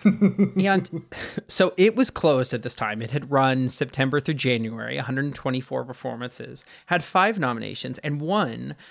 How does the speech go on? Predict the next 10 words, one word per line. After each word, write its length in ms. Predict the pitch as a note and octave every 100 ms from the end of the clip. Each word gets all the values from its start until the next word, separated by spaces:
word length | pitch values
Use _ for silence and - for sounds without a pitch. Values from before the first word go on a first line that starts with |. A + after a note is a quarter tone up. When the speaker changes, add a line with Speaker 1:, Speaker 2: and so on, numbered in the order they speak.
| -
Speaker 1:
for 260 | _ - D#3
both 580 | C#3 C#3 C3+ C#3+ - - _ -
Best 220 | C3+ -
Direction 400 | C#3 D#3 - D3
of 100 | B2
a 60 | A#2+
Musical 340 | A#2+ A2 C3
and 240 | D#3+ G3 E3+
Best 320 | B2 A#2 -
Choreography, 540 | C3 A#2+ B2+ C#3 C#3+